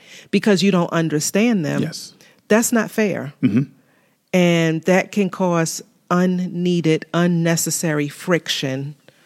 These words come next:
Speaker 1: or tug of war, if you will, in your marriage. Just respect it. You all are different. You were raised different, different backgrounds, different families, different, some cases, different cultures.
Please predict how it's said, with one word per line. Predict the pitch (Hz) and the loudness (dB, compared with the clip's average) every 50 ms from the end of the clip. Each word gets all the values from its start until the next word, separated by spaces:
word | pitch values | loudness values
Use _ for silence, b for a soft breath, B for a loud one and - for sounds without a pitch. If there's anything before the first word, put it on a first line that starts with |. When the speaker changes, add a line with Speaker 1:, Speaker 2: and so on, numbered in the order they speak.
| b b b b _ | b b b b _
Speaker 1:
or | - 160 156 151 | 2 2 2 2
tug | 147 - - - 190 180 170 - | 0 -2 -2 0 0 0 2 2
of | 175 170 156 | 2 2 4
war, | 165 165 160 151 143 139 143 - | 4 2 4 2 2 0 -4 -2
if | - 175 165 160 - - | 0 0 0 0 0 -2
you | 160 156 147 | -2 -2 0
will, | 143 160 160 147 139 135 135 143 160 b b b b b b b b _ _ | 0 0 0 0 -2 -4 -6 -8 -10 b b b b b b b b _ _
in | 175 170 165 160 165 | 0 0 0 0 0
your | 156 156 156 151 151 147 143 143 143 - _ _ _ _ | -2 0 0 0 -2 -2 -4 -4 -6 -10 _ _ _ _
marriage. | 170 165 165 160 156 143 135 - - - - - - - - - _ _ _ | -2 0 2 2 2 0 -2 -6 -10 -12 -12 -12 -12 -12 -12 -12 _ _ _
Just | - - 233 254 240 - | -2 0 0 0 0 0
respect | - 262 220 - - - 247 254 - - - - | 0 0 0 0 2 2 2 0 0 -4 -6 -6
it. | 101 - - _ _ | -6 -6 -10 _ _
You | 165 165 175 180 175 | -2 0 2 2 2
all | 175 175 175 185 185 196 | 2 2 2 2 2 0
are | 190 | 0
different. | 156 - - 151 156 - - - 151 151 - - _ | 0 2 0 0 0 0 -2 -2 -2 -2 -2 -4 _
You | 165 170 175 | 0 2 4
were | 180 175 | 4 2
raised | 147 156 147 151 151 156 147 147 - | 2 0 0 0 0 0 -2 -2 -2
different, | 151 151 151 - 165 160 156 147 - B B B B B B B B B _ | -2 -2 -2 -2 -4 -4 -4 -4 -6 B B B B B B B B B _
different | - 165 165 - 202 180 - 139 | 2 2 2 2 0 -2 0 0
backgrounds, | 160 143 143 160 160 - 160 156 156 156 156 165 151 | 0 0 0 0 -2 -2 -2 0 0 0 -2 -4 -4
different | 143 143 180 175 - 190 180 165 | -2 -2 -2 0 0 -2 -4 -4
families, | - - 156 151 156 160 156 156 156 156 151 147 156 156 151 - B B B B B B B B B B B B B _ | -4 -2 -2 0 0 -2 -2 -2 -4 -4 -4 -4 -6 -6 -8 -10 B B B B B B B B B B B B B _
different, | - 180 190 - - 185 - - _ - | 2 2 2 2 -2 -4 -4 -4 _ -8
some | - - 185 170 185 | -2 0 0 0 0
cases, | - - 185 175 190 - - 175 156 | 0 2 2 2 2 2 0 -2 0
different | 117 - 160 165 - 180 165 156 | 2 0 0 0 0 -2 -4 -4
cultures. | - - 165 165 170 170 - - 170 165 160 160 160 156 160 160 156 - - | -2 -2 0 0 0 -2 0 0 2 2 2 2 0 -2 -2 -4 -6 -8 -10